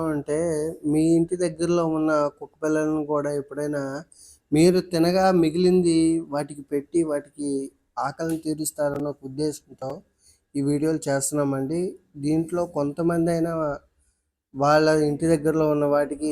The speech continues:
ఫుడ్ పెడితే అవి ప్రశాంతంగా ఉంటాయని చిన్న ఆశ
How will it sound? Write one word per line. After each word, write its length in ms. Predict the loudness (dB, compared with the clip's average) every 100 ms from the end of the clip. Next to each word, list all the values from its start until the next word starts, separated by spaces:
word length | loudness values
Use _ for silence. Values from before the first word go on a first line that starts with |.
| -4
ఫుడ్ 300 | -6 -16 -8 -4
పెడితే 320 | -4 -2 -2 -2 -6 _ _ _ _ -12
అవి 220 | -2 0
ప్రశాంతంగా 720 | 0 -2 -4 -4 -4 -6 -4 -2 -2
ఉంటాయని 580 | -2 -4 -4 -4 -4 -4 -6
చిన్న 180 | -8 -8 -8
ఆశ 200 | -8 -8